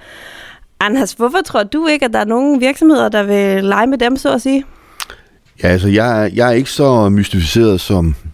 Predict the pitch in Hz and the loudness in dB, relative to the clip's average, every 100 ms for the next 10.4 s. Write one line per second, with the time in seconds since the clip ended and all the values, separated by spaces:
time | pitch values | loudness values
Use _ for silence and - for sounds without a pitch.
0 | - 90 85 82 80 - 85 69 80 82 | -8 -2 0 2 0 -2 -2 0 -2 -4
1 | 67 69 _ - - - - - 85 85 | -6 -8 _ -20 -18 -20 -10 0 2 4
2 | 82 82 80 78 76 - 101 98 92 - | 4 2 2 2 0 -2 -2 0 -2 0
3 | 92 80 - _ _ 104 120 131 135 107 | 2 2 -2 _ _ 0 0 0 0 0
4 | 107 107 117 95 82 92 113 - - 120 | 0 0 2 2 0 0 0 -2 -2 -2
5 | 98 90 82 101 80 76 87 95 113 85 | -2 -2 -2 0 0 2 0 0 0 0
6 | 82 98 85 80 80 - - - - - | 0 -2 -2 0 -2 -4 -20 -20 -20 -2
7 | 95 90 92 107 - 87 78 - 85 85 | 0 2 2 0 0 0 -2 -2 0 0
8 | 78 85 - 92 73 76 80 80 85 76 | 0 -2 0 0 0 0 -2 -2 -4 -4
9 | 80 73 87 113 92 95 90 90 67 76 | -2 -2 0 0 0 -2 -2 -2 -2 -2
10 | - 78 73 | -4 -4 -4